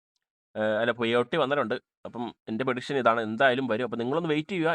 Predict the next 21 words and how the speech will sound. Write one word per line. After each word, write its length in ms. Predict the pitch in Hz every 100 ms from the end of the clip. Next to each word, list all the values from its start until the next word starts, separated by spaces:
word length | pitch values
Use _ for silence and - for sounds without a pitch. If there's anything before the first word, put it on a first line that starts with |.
| 139
ഈ 40 | 135
മെയിൻ്റനൻസ് 360 | 131 139 143 139
കഴിയുന്നവരെ 400 | 127 139 135 139 - -
ഒന്ന് 140 | 135 123
വെയിറ്റ് 220 | 120 139
ചെയ്ത് 120 | 131 117
നോക്കുക, 240 | 113 143 180 _ _ -
ഉറപ്പായിട്ടും 520 | 131 - 151 131 123
വരും. 160 | 110 160 _ _ _ _ -
ഏത് 200 | 113 139 -
കാർഡാണെന്ന് 420 | 113 123 139 147 139
തീരുമാനിക്കുന്നവരാണ്. 680 | 117 135 165 170 110 98 - -
ഷോർട്ട് 200 | 127 -
ടൈം 120 | 208 -
ഉറപ്പിച്ചോ. 380 | 131 120 110 101 - _ _ _ _ _ _ _ _ _
അപ്പോൾ 80 | 180
ഇത്ര 160 | 190 226 220
ഉള്ളൂ 100 | 220
മച്ചന്മാരെ, 300 | 208 190 190
ഒന്ന് 120 | 196 190
പ്രെഡിക്ഷൻ 320 | 175 -